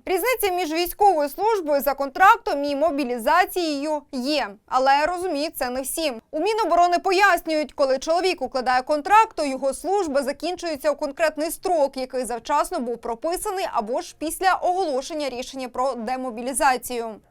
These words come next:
У такому випадку військовослужбовців можуть відрядити працювати у держоргани, підприємства, установи, організації, а також до державних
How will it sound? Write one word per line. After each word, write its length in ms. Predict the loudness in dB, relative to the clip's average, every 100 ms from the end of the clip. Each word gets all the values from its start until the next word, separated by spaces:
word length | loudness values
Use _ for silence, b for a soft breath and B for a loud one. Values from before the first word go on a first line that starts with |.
| -6
У 120 | 0
такому 520 | 0 4 4 4 0
випадку 540 | 0 2 2 0 0 -2
військовослужбовців 1040 | -2 0 0 0 -2 0 4 4 2 -2
можуть 380 | 0 0 0 -2
відрядити 640 | -2 2 2 2 0 0
працювати 600 | 0 -2 -2 2 4 2
у 80 | 0
держоргани, 720 | 0 -2 -2 0 0 0 -2
підприємства, 720 | -2 -4 -2 0 0 -2 -2 -4
установи, 640 | -2 -2 2 4 4 4
організації, 760 | 4 0 -4 0 2 2 0 0
а 20 |
також 380 | 2 0 -2 -2
до 140 | -2
державних 560 | -2 -2 -2 0 0